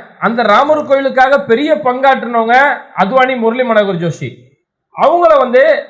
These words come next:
"நீங்க வந்து இந்த திறப்பு விழாவுக்கு நீங்க வர வேணாம்" அப்படின்னு சொல்லி அந்த ராமர் கோயில் அறக்கட்டளை சார்பில் சொல்லப்படுது,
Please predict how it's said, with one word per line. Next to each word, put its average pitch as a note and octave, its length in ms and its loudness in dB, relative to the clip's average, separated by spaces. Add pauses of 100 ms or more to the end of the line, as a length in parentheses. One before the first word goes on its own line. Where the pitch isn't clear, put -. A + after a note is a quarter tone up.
"நீங்க C#4 260 -4
வந்து C4+ 180 -4
இந்த A#3+ 140 -6
திறப்பு C4+ 260 -2
விழாவுக்கு A3+ 340 2
நீங்க G#3 200 -4
வர F3+ 200 2
வேணாம்" F3+ 440 2 (100)
அப்படின்னு F#3+ 220 -4
சொல்லி E3 440 -4 (320)
அந்த G#3 220 0
ராமர் C#4 460 2
கோயில் B3+ 240 2
அறக்கட்டளை C#4+ 640 2
சார்பில் A3+ 680 2
சொல்லப்படுது, F3 440 -2